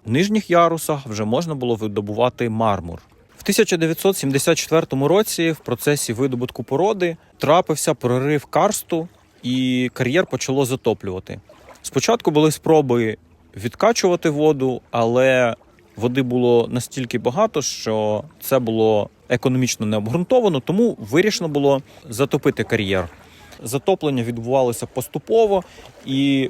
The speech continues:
вся техніка була вивезена. Саме через це вода в озері така чиста, адже воно наповнено підземною чистою водою.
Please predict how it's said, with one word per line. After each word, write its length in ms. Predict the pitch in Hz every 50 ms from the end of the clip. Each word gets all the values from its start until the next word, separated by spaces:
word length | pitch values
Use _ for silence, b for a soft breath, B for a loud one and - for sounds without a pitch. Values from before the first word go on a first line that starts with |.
| -
вся 220 | - - - 147 139
техніка 460 | - - 165 165 - 156 131 - 117
була 240 | 110 113 123 143 147
вивезена. 560 | 135 135 139 117 101 104 90 98 90 87 90 B B B B B
Саме 280 | - - 143 170 202 196
через 280 | - - 180 170 165
це 320 | - - - 202 220 247 262 b b b b b
вода 300 | - 104 117 120 156 190
в 100 | 190 135
озері 320 | 135 160 175 147 147 143 120
така 280 | - 123 - - 135
чиста, 420 | 131 - - 160 170 - - - 120 -
адже 260 | 127 117 113 110 117
воно 300 | 101 117 123 143 190 208
наповнено 640 | 180 143 - - 135 151 160 151 143 135 127 120
підземною 560 | - - 107 107 131 147 165 165 143 120 113
чистою 440 | 113 - - 127 - - - 113 104
водою. 380 | 98 101 92 87 87 82 85